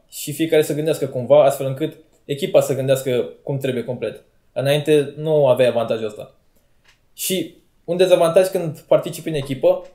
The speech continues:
dacă nu știi, uh, colegii, e practic că nu știi cum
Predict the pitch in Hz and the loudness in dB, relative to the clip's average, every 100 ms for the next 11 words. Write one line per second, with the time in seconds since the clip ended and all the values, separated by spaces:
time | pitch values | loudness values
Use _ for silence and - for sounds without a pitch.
0 | _ - 143 147 156 165 - 156 131 110 | _ -6 0 2 2 -2 -2 -2 -2 -4
1 | - - - - 113 123 117 113 - 123 | -10 -20 -14 -4 0 2 2 2 0 2
2 | 165 190 220 - - - 170 196 208 214 | 0 0 -8 -12 -16 -10 0 2 2 2
3 | 208 208 208 - 202 95 | 0 0 -2 -2 -2 -4